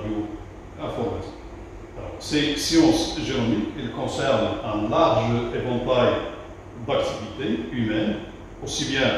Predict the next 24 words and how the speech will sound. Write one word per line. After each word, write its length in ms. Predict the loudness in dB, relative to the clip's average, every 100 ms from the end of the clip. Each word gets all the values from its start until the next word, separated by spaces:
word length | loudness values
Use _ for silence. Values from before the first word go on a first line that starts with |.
| -2 -6
sur 120 | -6
le 60 | -6
plan 260 | -4 -6 -8 -6
académique 460 | -6 -4 -4 -4 -6
que 260 | -6 -8 -10 -14 -18 -16 -16 -8
professionnel. 640 | -4 -4 -4 -2 0 0 -2 -10 -16 -16 -16 -16 -16 -16 -16 -16 -16 -14 -12 -14 -16 -18 -18 -6 2
L'objectif 640 | 6 8 6 6 2 4
de 320 | 8 10 8 4
cette 240 | 0 2
formation, 460 | 2 4 4 2 0 0 0
bien 100 | 0
sûr, 160 | 0 -2
c'est 140 | -4
de 60 | -6
former 380 | -2 2 4 2 0 -6 -12 -14 -6
des 100 | -2
ressources 520 | -2 -2 -2 -2 -2
humaines 400 | -2 0 2 2
dont 160 | 2 2
le 80 | 2 0
pays 380 | 0 0 -2 -6
a 240 | -10 -8
besoin, 300 | -6 -4 -2
donc 220 | -4 -6